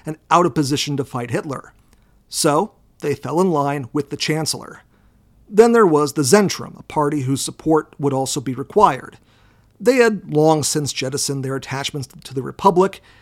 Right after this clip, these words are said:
and were more interested in protecting German Catholics, the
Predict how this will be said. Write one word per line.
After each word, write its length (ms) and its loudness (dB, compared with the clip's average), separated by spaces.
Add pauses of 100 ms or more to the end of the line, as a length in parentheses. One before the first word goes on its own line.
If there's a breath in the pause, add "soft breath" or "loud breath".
(140 soft breath)
and 140 -4
were 80 -2
more 280 4
interested 460 0
in 140 -4
protecting 480 -8
German 260 -8
Catholics, 760 -2
the 320 -6